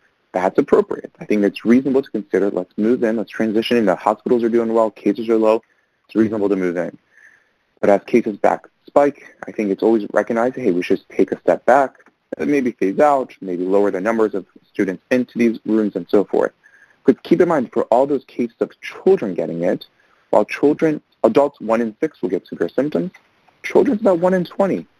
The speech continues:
So it's not, you know, keep in mind, there, there will be children who will suffer from covid nineteen, and we need to be cognizant of that, in addition to teachers and so forth. So my suspicion, Kimberly, probably has a lot to do with schools and some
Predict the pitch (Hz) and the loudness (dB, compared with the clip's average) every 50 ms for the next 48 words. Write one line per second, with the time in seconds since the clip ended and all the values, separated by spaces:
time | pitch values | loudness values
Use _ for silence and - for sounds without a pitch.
0 | _ _ _ _ _ _ - 120 117 - - 131 147 165 - - _ - - - | _ _ _ _ _ _ 2 2 2 2 0 -2 -2 0 -2 -4 _ -14 -20 -12
1 | - - 120 107 95 190 - - - - - 76 - 160 147 113 98 95 - - | -6 -2 -2 0 -2 -2 -2 -4 -2 0 0 0 2 2 2 2 0 0 0 0
2 | 104 110 110 120 127 123 135 120 - - 139 135 135 127 113 104 - 113 107 101 | 0 2 4 2 2 2 0 -2 -2 -2 -2 0 0 -2 -4 -6 -2 -2 -2 0
3 | 107 117 120 - _ - 110 120 - - 98 87 - - _ _ _ _ _ _ | 0 -2 -2 -4 _ -2 -2 -2 -2 -4 -10 -10 -10 -14 _ _ _ _ _ _
4 | _ - 104 98 - 104 - - 107 110 107 101 - - - 117 110 98 101 98 | _ -14 -12 -4 -2 -2 -2 0 -2 -2 -2 -4 -4 -2 0 0 2 2 2 2
5 | 104 110 113 113 107 101 - - - - 90 95 113 117 117 - 107 98 87 80 | 2 2 0 2 0 -2 -4 -2 -2 -2 -2 -2 -2 -6 -6 -4 -4 -4 -2 0
6 | 90 98 139 185 - - _ _ _ _ _ _ - - 143 165 165 139 120 127 | 0 -2 -2 -6 -10 -16 _ _ _ _ _ _ -2 2 2 2 2 2 2 0
7 | - 147 127 120 110 - - - - - - - - 95 85 - - - 85 - | 0 0 -4 -4 -4 -6 -2 -4 -4 -4 -4 -10 -8 -8 -8 -2 0 0 0 0
8 | - - - - - - - _ _ _ _ _ - - - - _ _ - - | -2 -8 -10 -10 -12 -14 -20 _ _ _ _ _ -20 -20 -20 -20 _ _ 0 2
9 | 131 147 180 214 - 208 185 - - - 170 - - 175 - - 180 175 180 180 | 4 4 4 2 0 -4 -6 -6 -2 -4 -2 -2 -2 -6 -4 -2 0 0 2 2
10 | 185 185 180 170 _ _ _ _ _ _ _ _ _ _ _ - - - - 170 | 2 0 -2 -8 _ _ _ _ _ _ _ _ _ _ _ -20 -16 -12 -6 -4
11 | 170 165 160 151 151 139 127 - 123 113 107 113 - 107 101 - 95 101 104 98 | 0 2 2 2 2 -4 -2 0 0 0 0 0 0 -2 0 2 2 2 2 2
12 | _ _ _ _ _ _ _ - - - 95 98 95 90 - _ _ _ _ _ | _ _ _ _ _ _ _ -20 -8 -4 2 2 2 2 0 _ _ _ _ _
13 | - - - 131 123 151 - - - - _ - _ _ - 113 113 104 - 110 | -20 -8 0 2 2 2 2 -2 -6 -12 _ -20 _ _ -6 -4 -4 -2 -2 -4
14 | 110 | -2